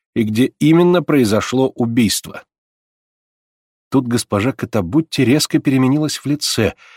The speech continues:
как будто неожиданно что-то вспомнила. Катабутти. "Кстати", Бабушка говорила, что слышала той ночью какой-то шум. Автор. Шум?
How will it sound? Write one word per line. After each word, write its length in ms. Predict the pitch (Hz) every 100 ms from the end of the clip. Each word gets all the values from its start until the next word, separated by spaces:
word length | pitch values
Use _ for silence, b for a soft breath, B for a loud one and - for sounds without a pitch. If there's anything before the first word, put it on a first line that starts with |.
| b
как 180 | b 104
будто 280 | 156 170 156
неожиданно 760 | 147 139 117 90 147 165 170
что-то 320 | - - 120 147
вспомнила. 680 | - - 127 87 82 - - _ _ _ _ _ _ _
Катабутти. 720 | 110 139 127 85 - - - _ _ _ _ _ _ _ _ _
"Кстати", 800 | - - - 135 92 - 95 - _ _ _ _ _ _ -
Бабушка 720 | 90 131 151 113 98 - 95
говорила, 540 | 92 104 107 113 95
что 220 | 90 -
слышала 520 | 104 - 131 - 117 104
той 200 | 113 107
ночью 360 | 135 131 143
какой-то 440 | - 117 139 - -
шум. 400 | - 104 82 - _ _ _ _ _
Автор. 440 | 90 76 - 80 - _ _ -
Шум? 480 | - - 98 151